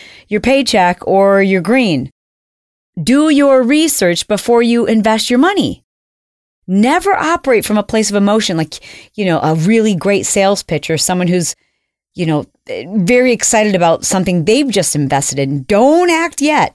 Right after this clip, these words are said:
Go slow. Gather facts. Research. Use research based on not just your own opinion or your own emotion, but the opinions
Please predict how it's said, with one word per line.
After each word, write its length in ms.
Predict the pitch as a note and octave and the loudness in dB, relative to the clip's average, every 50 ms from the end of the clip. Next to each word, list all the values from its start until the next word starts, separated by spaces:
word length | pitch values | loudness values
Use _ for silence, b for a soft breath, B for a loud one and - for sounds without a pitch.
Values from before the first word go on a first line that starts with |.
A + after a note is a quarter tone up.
| - F3 | -10 -6
Go 300 | D#3 G3+ G3 A3 B3+ D#4+ | -2 0 2 2 2 0
slow. 640 | D4+ - - - C#4 D4+ D#4 E4 D#4+ C#4 G3 D3 B2 - _ _ _ D3+ C3+ | 0 -2 -2 -2 -2 0 0 2 2 2 2 0 -2 -4 _ _ _ -20 -6
Gather 640 | - F#3 F3+ F#3 G3 G#3+ G3+ A#3+ A#3+ A#3+ A#3+ A#3 | -2 -2 0 2 0 2 2 2 2 2 0 -2
facts. 720 | A3+ - - - A#3+ A#3 F#3+ C#3 - - - - - - - _ _ _ _ _ _ _ _ | -8 -12 -6 -4 -2 0 0 -2 -4 -6 -10 -10 -10 -10 -10 _ _ _ _ _ _ _ _
Research. 1000 | F3 F3+ G3 A#3+ C4+ C#4+ D4 C#4+ - - E3+ C3 - - - - - - - - _ _ _ _ _ _ _ _ _ _ _ _ _ _ _ _ _ _ | -6 -2 0 2 2 2 0 0 -2 -2 -2 -2 -2 -6 -10 -12 -14 -14 -14 -18 _ _ _ _ _ _ _ _ _ _ _ _ _ _ _ _ _ _
Use 320 | - D#3 E3 F#3+ G3+ G3 | -6 -2 -2 0 0 -2
research 500 | G#3 G#3+ B3 B3+ B3 - B3 A3+ - - F#3+ | 0 0 0 0 2 0 -2 -2 -2 -6 -4
based 280 | - G3 G3+ G3+ - - | -2 0 0 0 0 0
on 300 | F#3+ F3+ F3 F3 F3 B2+ | 0 0 0 0 0 0
not 200 | - D#3 C#3+ D#3+ | -2 -2 -2 -2
just 200 | - A3+ A3+ - | -4 -4 -2 0
your 140 | C4+ C#4+ D#4 | 0 0 0
own 160 | E4+ F#4+ F#4+ | 0 -2 -4
opinion 420 | D4 - C4 A#3 A3 A3 A3 A3 | -4 -2 -2 0 0 0 0 0
or 160 | - - E3 | 0 0 0
your 140 | E3 D#3+ E3 | 0 0 0
own 100 | E3+ F3+ | 0 0
emotion, 500 | G3 G3+ A3 B3+ C#4 - - G3+ F#3 F3+ | 0 2 2 0 0 0 -2 -2 -2 0
but 180 | E3+ F3 F3 - | -2 -2 -4 -4
the 120 | F3 - - | -10 -6 -6
opinions 840 | D#3 E3 - _ - - A3 G#3+ A3 A3 A3 A3 G#3+ G#3+ G#3+ G#3+ | -8 -8 -8 _ -14 -10 -4 -2 0 0 0 0 0 0 0 -2